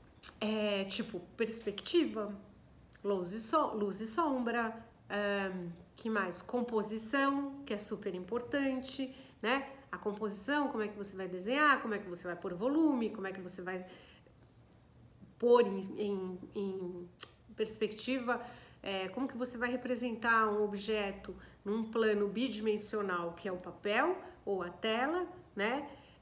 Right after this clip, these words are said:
Um objeto tridimensional parecendo tridimensional, né? Então, pra isso você realmente precisa ter essas noções básicas de desenho.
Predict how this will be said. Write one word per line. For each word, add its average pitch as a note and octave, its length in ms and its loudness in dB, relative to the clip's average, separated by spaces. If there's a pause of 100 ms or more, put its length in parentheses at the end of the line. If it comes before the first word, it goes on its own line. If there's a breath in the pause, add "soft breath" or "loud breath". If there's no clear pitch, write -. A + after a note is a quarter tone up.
(100)
Um A3+ 240 2
objeto A#3+ 600 2
tridimensional B3 1120 2
parecendo D4 720 2
tridimensional, F#3+ 1080 -2 (320 loud breath)
né? F#3+ 240 -4 (240 loud breath)
Então, C4+ 320 2 (160)
pra B3+ 200 2
isso A#3+ 180 -2
você C4 260 -2
realmente B3+ 380 0
precisa - 460 -4
ter C4+ 300 2
essas C4 280 -4
noções C4 440 -2
básicas G#3+ 440 -2
de G#3+ 100 -8
desenho. F3 520 -4